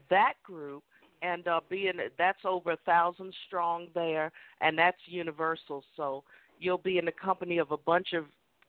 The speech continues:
good people there as well who can encourage you to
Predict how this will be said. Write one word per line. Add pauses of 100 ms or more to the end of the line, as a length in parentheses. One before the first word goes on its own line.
good
people
there
as (100)
well (300)
who
can (1000)
encourage (100)
you (240)
to